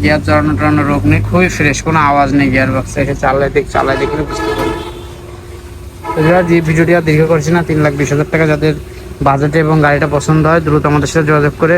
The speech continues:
সরাসরি এসে গাড়িটা ক্রয় করতে পারেন। আমাদের লোকেশন যশোর সদর চাষড়া বাজার মোড়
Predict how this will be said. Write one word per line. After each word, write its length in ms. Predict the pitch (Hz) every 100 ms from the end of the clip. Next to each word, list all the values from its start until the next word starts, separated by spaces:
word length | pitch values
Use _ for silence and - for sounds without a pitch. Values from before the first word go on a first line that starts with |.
| 165
সরাসরি 380 | 143 143 147 147
এসে 180 | 143 165 190 - - - -
গাড়িটা 220 | 143 143 143
ক্রয় 160 | 143 139
করতে 160 | 135 139
পারেন। 140 | 139 135
আমাদের 180 | 139 147 147
লোকেশন 280 | 147 151 156
যশোর 280 | 147 139 151 -
সদর 220 | 151 151
চাষড়া 300 | 156 147 - 147
বাজার 240 | 139 139 139
মোড় 160 | 151